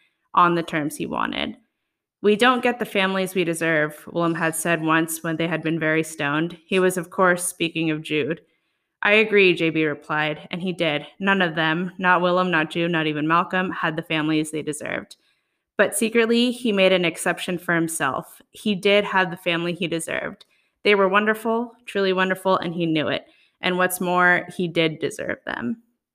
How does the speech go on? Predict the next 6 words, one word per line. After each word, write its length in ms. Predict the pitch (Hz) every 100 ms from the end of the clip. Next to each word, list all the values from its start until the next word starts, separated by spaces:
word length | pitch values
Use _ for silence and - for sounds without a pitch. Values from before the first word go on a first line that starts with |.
| _ _ _ _ _ _ _ _ _ _ _ _ _ _ _ _ _ _ _ _ - - - - _ _ _ _ _ _ -
I, 680 | 196 196 202 233 277 349 - - _ _ _ _ _ _ _ _ _ _ _ _ _ _ _ _ _ _ _ _ 202
I, 540 | 202 240 254 240 - _ _ _ _ _ _ _ -
I 220 | 180 180
am 420 | 180 - 170 170
in 300 | 170 165 165
the 560 | 160 156 156 151 156